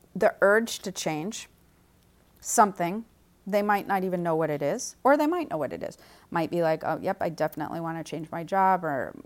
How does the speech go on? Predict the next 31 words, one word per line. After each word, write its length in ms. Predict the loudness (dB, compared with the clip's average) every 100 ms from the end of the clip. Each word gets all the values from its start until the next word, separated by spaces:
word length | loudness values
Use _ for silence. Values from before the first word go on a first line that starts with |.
| _
this 280 | -8 -8 -4
relationship 600 | -2 -2 -4 -8 -8 -6
thing's 260 | -8 -6 -8
not 120 | -6
working 260 | -6 -4
out," 160 | -2 -2
or 40 |
whatever 400 | 0 0 2 -2 -4 -20 _
you 100 | -2
might 240 | 0 -2
know. 300 | -2 -2 -2 -8 _
Or 180 | 4 4
you 160 | 4
might 240 | 2 0 0
just 300 | -2 -2 -2
feel 400 | 4 4 2 -4
something's 640 | -12 -2 -2 0 -4 -6
gotta 360 | 0 2 2 -2 _ _ -12
change 540 | -6 -4 -4 -8 -8
right 240 | -4 -4 -6
now. 220 | -6 -6
Like, 280 | -8 -6 -4
I'm 440 | -2 -2 -6 -4
not 280 | -2 -2 -2
loving 380 | -2 -2 -4 -6
how 180 | -6
life 240 | -6 -8 -8
is 140 | -14
going, 260 | -12 -12 -12
so 240 | -10 -8
there's, 260 | -8 -10